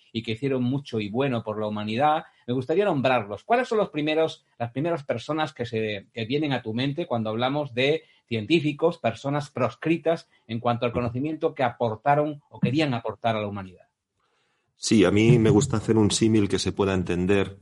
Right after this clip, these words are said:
Speaker 2: y si habláramos de futbolistas en la historia, pues evidentemente los cuatro nombres principales serían Pelé, Di Stéfano,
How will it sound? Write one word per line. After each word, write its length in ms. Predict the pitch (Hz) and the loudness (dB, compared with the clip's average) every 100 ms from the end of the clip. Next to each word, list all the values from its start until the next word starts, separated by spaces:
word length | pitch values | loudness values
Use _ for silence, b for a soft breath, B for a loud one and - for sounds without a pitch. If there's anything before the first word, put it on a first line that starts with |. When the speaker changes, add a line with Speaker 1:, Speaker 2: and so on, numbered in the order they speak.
| - | -16
Speaker 2:
y 200 | 82 80 | -10 -8
si 200 | - 87 | -4 -2
habláramos 640 | 87 92 98 98 101 98 | 0 2 2 2 2 0
de 100 | 90 | -2
futbolistas 1000 | 85 92 87 90 95 - 95 92 - - | -2 -2 0 0 0 -2 -4 -4 -8 -12
en 160 | - 87 | -12 -8
la 80 | 85 | -6
historia, 680 | 82 - 110 104 95 98 - | -6 0 2 4 2 0 -6
pues 200 | - 80 | -6 -4
evidentemente 600 | 80 80 85 85 87 90 | -2 -2 -2 -2 -2 0
los 200 | 90 85 | -2 -2
cuatro 340 | - 90 85 92 | -2 0 2 0
nombres 300 | 92 95 - | 2 0 0
principales 580 | 92 85 92 90 92 | -2 -2 0 2 0
serían 420 | - 90 87 82 80 | 0 0 0 0 -2
Pelé, 300 | 90 87 92 | 0 2 2
Di 160 | 92 | 0
Stéfano, 960 | 85 92 85 92 95 95 98 95 95 | 0 -4 -2 0 0 2 2 0 -4